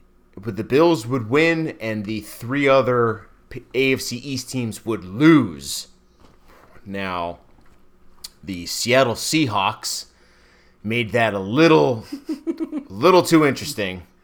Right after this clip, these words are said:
Um, put a lot on the line there. But we, uh, don't have to dip into much personal cash for a while because we won that bet. So I think it was a two hundred dollar bet. I think we won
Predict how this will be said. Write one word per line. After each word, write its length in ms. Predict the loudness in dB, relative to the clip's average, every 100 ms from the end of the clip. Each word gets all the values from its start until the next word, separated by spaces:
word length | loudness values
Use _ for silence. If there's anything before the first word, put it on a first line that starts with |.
| _ -18 -6
Um, 500 | 0 2 2 0 -4 -12 _ _ _
put 120 | -2
a 40 | 2
lot 260 | 6 6
on 100 | 6
the 60 | 4
line 360 | 4 4 4 2
there. 400 | 2 2 -2 -10 _ _ _ _ _ -20 0
But 640 | 4 6 4 -2 -12 -12 -18 _ _ _ _ _ _ _ -20
we, 800 | -2 2 4 2 0 -2 -6 -12 -20 -20 _ _ _ _ _ -8
uh, 240 | -4 -2
don't 200 | 2 4
have 140 | 4 2
to 60 |
dip 260 | 0 0 2
into 160 | 2 2
much 320 | 2 0 -8 -14 _
personal 360 | -2 0 0 -2
cash 380 | 2 2 2 0
for 100 | 0
a 80 |
while 280 | 4 4 4
because 420 | 0 -2 -2 -2
we 120 | -2 0
won 200 | 0 -2
that 220 | -4 -6
bet. 240 | -8 -8 -4
So 120 | -2
I 60 | -2
think 180 | -2
it 20 | -4
was 120 | -6
a 40 |
two 180 | -6 0
hundred 160 | 2 4
dollar 180 | 4 4
bet. 180 | 4
I 60 | 2
think 220 | -4 -4
we 100 | -4
won 720 | -4 -2 2 4 2 -2 -8